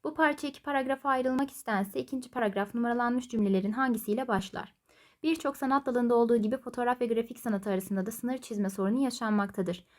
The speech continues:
Grafik sanatı yıllar boyu resimmiş gibi algılandı. Sanki resmin bir alanıymış gibi faaliyet gösterdi. Teknolojinin gelişmesi sonucu grafik sanatının işlevi artınca resim sanatının sınırlarına sığamayacak kadar önem kazanıp büyümesi gerçekleşti.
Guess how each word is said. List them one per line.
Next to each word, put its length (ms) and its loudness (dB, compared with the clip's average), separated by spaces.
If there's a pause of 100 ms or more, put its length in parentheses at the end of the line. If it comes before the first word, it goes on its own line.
(140)
Grafik 340 -6
sanatı 340 -4
yıllar 300 4
boyu 160 4
resimmiş 440 0
gibi 160 0
algılandı. 640 2
Sanki 340 -4
resmin 300 -2
bir 80 2
alanıymış 520 2
gibi 140 -10
faaliyet 460 -2
gösterdi. 520 -2 (280)
Teknolojinin 600 0
gelişmesi 400 0
sonucu 260 0
grafik 320 -2
sanatının 380 -2
işlevi 320 -2
artınca 520 -2 (280)
resim 220 -2
sanatının 420 0
sınırlarına 560 0
sığamayacak 600 -2
kadar 180 -2
önem 260 0
kazanıp 380 -6
büyümesi 320 -2
gerçekleşti. 720 -2